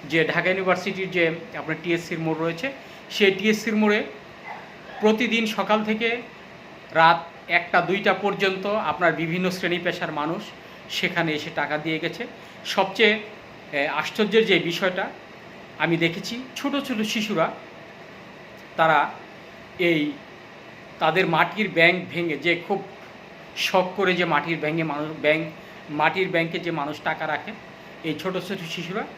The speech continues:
তাদের সেই ব্যাংক ভেঙেও এই সমন্বয়কারীদেরকে টাকা আপনার, আহ, দিয়ে গেছে এসে, যাতে এই বন্যার্তদেরকে সাহায্য করতে পারে। এখন কথা হচ্ছে এই সমন্বয়কারীরা কিন্তু একটি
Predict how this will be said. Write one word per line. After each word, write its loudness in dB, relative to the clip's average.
তাদের 6
সেই -2
ব্যাংক 4
ভেঙেও 4
এই 2
সমন্বয়কারীদেরকে 2
টাকা 4
আপনার, 2
আহ, -8
দিয়ে 4
গেছে 0
এসে, -4
যাতে -2
এই -2
বন্যার্তদেরকে 0
সাহায্য -4
করতে -6
পারে। -8
এখন 2
কথা 0
হচ্ছে -2
এই 6
সমন্বয়কারীরা 4
কিন্তু -4
একটি -4